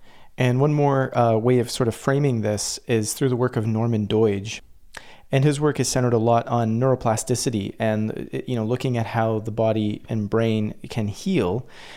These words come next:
um, utilizing neuroplasticity. And, and, uh, he actually puts it very, very well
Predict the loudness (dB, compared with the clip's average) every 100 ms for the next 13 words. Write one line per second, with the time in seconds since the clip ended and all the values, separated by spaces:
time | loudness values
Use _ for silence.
0 | -6 0 2 0 -2 -6 -2 2 4 4
1 | 2 0 -2 -2 0 -2 -2 -4 -4 0
2 | 0 0 -2 -2 -2 -4 -8 -6 -6 -6
3 | -12 -14 -4 2 2 2 -2 0 -2 0
4 | -2 -4 -8 -2 2 4 4 2 2 2
5 | 0